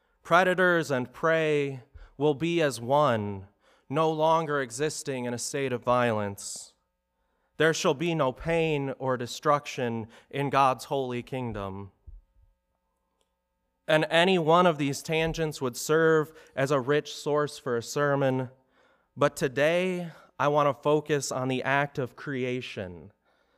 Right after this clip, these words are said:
that brings all of this into being.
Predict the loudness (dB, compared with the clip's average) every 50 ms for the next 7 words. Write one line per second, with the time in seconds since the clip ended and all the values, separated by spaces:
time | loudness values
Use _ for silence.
0 | _ _ _ -6 -6 -4 -2 0 0 0 0 -2 -4 -4 -4 0 2 2 2 2
1 | 2 -2 -6 -6 -4 -4 -4 -4 -4 -6 -8 -8 -8 -10 -10 -10 -12 -12 -12 -14
2 | -16 -16 -18 -20